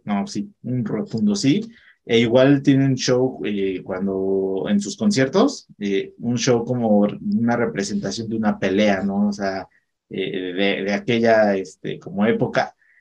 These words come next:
Y está muy padre, ¿no? Porque igual, pues, tú lo lees o ves imágenes, pero realmente a veces como que no logras visualizarlo, ¿no? En tu mente. Y que hagan este tipo de cosas, pues, también como que está muy chido, o sea, te ayuda como a,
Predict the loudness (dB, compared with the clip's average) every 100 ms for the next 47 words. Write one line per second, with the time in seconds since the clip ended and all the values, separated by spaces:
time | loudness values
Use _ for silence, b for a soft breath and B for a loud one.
0 | _ -6 -2 -2 2 0 2 2 4 2
1 | 2 -2 -4 -2 2 4 6 4 2 -2
2 | -6 -10 -20 -20 _ _ 2 6 8 8
3 | 8 6 4 0 0 2 2 0 -2 -2
4 | -2 -2 -2 -2 -2 0 0 0 -2 -2
5 | 2 2 0 -4 -8 -8 -8 -4 0 2
6 | 2 2 2 0 -4 -10 -8 -4 0 0
7 | 0 -2 -2 -2 -4 -4 -6 -6 -6 -2
8 | 0 2 0 -4 -10 _ _ -8 0 2
9 | 4 2 0 -2 0 2 4 4 2 -2
10 | -8 -2 0 0 0 0 -2 -2 0 0
11 | 0 -6 -12 -20 -2 0 4 2 2 2
12 | 2 0 -4 -2 0 0 -2 -4 -2 -2
13 | -2